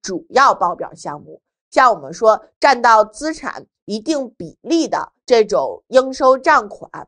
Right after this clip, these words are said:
对于我们的存货、固定资产、在建工程等项目啊，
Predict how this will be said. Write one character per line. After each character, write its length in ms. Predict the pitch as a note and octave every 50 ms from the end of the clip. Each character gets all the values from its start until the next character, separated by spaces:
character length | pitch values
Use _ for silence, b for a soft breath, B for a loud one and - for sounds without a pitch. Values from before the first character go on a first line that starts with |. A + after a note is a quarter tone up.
| _ _ _ _ _ _
对 200 | C4 B3+ A#3+ A3+
于 60 | A#3+
我 120 | C4 A#3+
们 140 | - - A2+
的 140 | B2+ F3 F3
存 340 | E3+ - - F3+ D#3+ F3 F#3+
货、 260 | G3+ - C4+ A#3 G3
固 260 | G3 - C4+ C#4 A#3+
定 240 | G3+ G#3+ G3+ F#3 F3+
资 180 | F#3 - G#3 G#3
产、 260 | G#3+ A3 F#3 F2+ - -
在 180 | C4+ B3+ B3
建 260 | A3 F#3+ G#3+ F#3+ F3+
工 200 | F3 - F#3+ F#3+
程 260 | G3 - - C#3 E3 E3+
等 120 | - - -
项 320 | E3 - - C#4 D4 B3 G#3+
目 120 | E3 -
啊， 160 | G#1+ - -